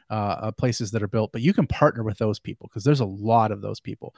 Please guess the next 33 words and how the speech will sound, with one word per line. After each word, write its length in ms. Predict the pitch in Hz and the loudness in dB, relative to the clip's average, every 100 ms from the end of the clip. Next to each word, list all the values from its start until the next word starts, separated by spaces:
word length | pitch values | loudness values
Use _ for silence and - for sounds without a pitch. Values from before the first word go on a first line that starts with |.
| - - _ | -20 -20 _
But 100 | 127 | -4
what 160 | 113 131 | -2 0
there 160 | 113 - | -2 0
isn't 400 | 156 214 113 - | 4 4 2 -6
is 120 | 104 | -12
people 340 | - 143 131 113 | -6 -6 -2 -4
that 100 | - | -2
understand 880 | 123 117 - - 113 120 117 104 - | -2 -2 -4 -6 -4 -2 0 -2 -6
how 280 | - 123 123 | -2 0 2
to 80 | 110 | 0
create 560 | - 123 104 107 110 | -6 -4 -2 -2 -2
an 100 | 107 | -4
experience 600 | 98 - 117 107 101 - | -6 -8 -6 -4 -6 -6
with 120 | 107 92 | -8 -8
a 60 | |
purpose 640 | - - 110 - - - - | -12 -8 -8 -8 -10 -10 -6
and 80 | 107 | -10
a 80 | 107 | -8
goal. 440 | - 92 87 - _ - - _ - | -6 -6 -6 -12 _ -20 -20 _ 2
'Cause 140 | 143 | 4
what 140 | 139 147 | 4 2
a 60 | 123 117 | 2 6
lot 140 | 143 | 8
of 140 | 269 175 | 8 8
them 160 | 117 | 4
do, 160 | 107 104 | 2 0
and 100 | 107 | 0
I 60 | 113 | -2
can 160 | 123 | -2
see 240 | - 196 240 | -2 2 2
it 100 | 120 | 2
with 120 | |
the 80 | 117 | 0